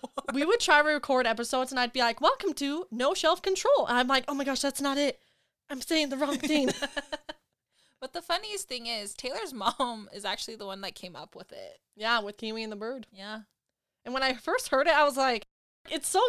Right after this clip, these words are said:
Speaker 2: weird. A
Speaker 1: <laughs>
Speaker 2: kiwi and a bird? Like, who's gonna listen to that?" <laughs>
Speaker 1: I thought it was so clever 'cause I was like, a kiwi can be, like, a fruit or a bird, and it's like, and the bird and the, like, birds. <laughs>
Speaker 2: They fly. <laughs>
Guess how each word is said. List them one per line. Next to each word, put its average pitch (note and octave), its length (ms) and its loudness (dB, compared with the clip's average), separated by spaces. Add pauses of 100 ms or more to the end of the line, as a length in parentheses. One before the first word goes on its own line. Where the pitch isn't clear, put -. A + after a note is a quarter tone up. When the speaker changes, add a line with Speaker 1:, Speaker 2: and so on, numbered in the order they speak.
Speaker 2:
weird. B3+ 560 2 (100)
A - 60 0
Speaker 1:
<laughs> - 0 -
Speaker 2:
kiwi D4+ 500 2
and E4 80 4
a D4 60 8
bird? A#3 480 0 (760)
Like, C#4 220 0
who's E4+ 160 4
gonna F4 180 4
listen C#4+ 380 2
to G#3+ 100 0
that?" G#3+ 240 4
<laughs> - 220 -4
Speaker 1:
I F#4 160 6
thought A4 200 6
it A4+ 160 0
was G4 120 -2
so D4+ 180 4
clever C4+ 340 -2
'cause - 160 -12
I A#3+ 80 -4
was - 120 -8
like, - 180 -10
a - 40 -8
kiwi A#3+ 380 -16
can A#3+ 140 -16
be, G#3+ 120 -10
like, F#3 200 -10
a - 80 -10
fruit G#3+ 380 -8
or G3+ 140 -8
a F#3+ 40 -14
bird, G#3 380 -8
and G#3 260 -16
it's G3 100 -20
like, G3 220 -18
and G3 140 -12
the F#3+ 80 -12
bird G3+ 580 -8
and G3 160 -12
the, - 80 -16 (180)
like, F3+ 140 -20 (180)
birds. A3 600 -4 (200)
<laughs> - 720 -8
Speaker 2:
They C4+ 120 0
fly. A3+ 600 4
<laughs> - 40 -4